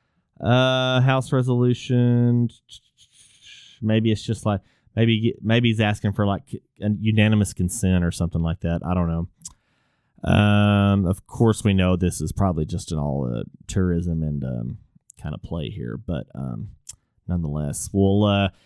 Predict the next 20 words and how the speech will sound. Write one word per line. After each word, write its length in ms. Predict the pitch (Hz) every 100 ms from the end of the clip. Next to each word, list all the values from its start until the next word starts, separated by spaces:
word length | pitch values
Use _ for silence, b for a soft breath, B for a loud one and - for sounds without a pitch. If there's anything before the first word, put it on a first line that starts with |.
| b b
guys, 260 | 151 190 -
thanks 180 | 254 -
for 100 | 220
listening. 400 | 226 214 226 202
We're 120 | 208 262
gonna 120 | 240
get 140 | 208
outta 180 | 196 202
here. 400 | 190 202 202 208 135
Um, 220 | 147 147
we're 100 | 160
actually 280 | 190 - 170
starting 300 | - 190 151
to 60 | -
farm 280 | 147 156 151
again. 420 | 147 147 147 147
We're 140 | 143
getting 220 | 147 123 117
some, 380 | - 127 123
uh, 260 | 117 113